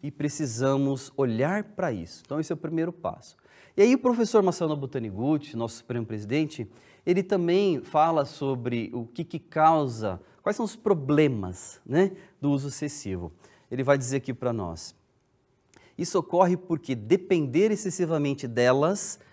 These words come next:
delas, a tecnologia, enfraquece as funções do corpo humano, inclusive do cérebro, e nos, e nos afasta mais da natureza." Olha que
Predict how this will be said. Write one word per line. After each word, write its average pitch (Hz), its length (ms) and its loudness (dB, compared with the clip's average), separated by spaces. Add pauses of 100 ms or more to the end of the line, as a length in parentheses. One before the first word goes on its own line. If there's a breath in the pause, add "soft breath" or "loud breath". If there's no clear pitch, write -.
(160 soft breath)
delas, 127 600 4
a 117 60 -8
tecnologia, 135 1080 4 (680 soft breath)
enfraquece 202 920 0
as 180 120 -4
funções 196 680 -4
do 165 120 -4
corpo 196 760 4
humano, 147 840 2 (260 loud breath)
inclusive 127 560 -2
do 113 140 -6
cérebro, 156 760 4 (240 loud breath)
e 143 60 -2
nos, 156 480 2
e 139 80 -4
nos 151 260 0
afasta 175 600 0
mais 143 720 0 (340 soft breath)
da 113 220 2
natureza." 95 1700 -4 (320)
Olha 160 480 -2
que - 220 -18